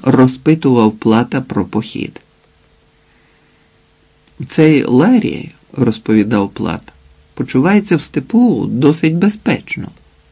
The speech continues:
тож у похід він забрав усе військо, а в городище залишив кількох старих зі списами й ножами,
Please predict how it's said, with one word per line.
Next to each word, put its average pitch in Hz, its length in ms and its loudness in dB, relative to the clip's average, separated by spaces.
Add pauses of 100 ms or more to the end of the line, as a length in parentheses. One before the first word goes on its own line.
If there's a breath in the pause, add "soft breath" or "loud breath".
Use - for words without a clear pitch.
(220)
тож 135 240 2
у 143 100 2
похід 143 480 0
він 120 180 2
забрав 143 500 2 (240 soft breath)
усе 131 400 2
військо, 151 540 -2 (760 soft breath)
а 123 120 2
в 127 40 4
городище 135 720 2
залишив 143 480 4
кількох 156 420 0
старих 131 680 0
зі 131 220 4
списами 123 580 0
й 113 40 2
ножами, 110 600 0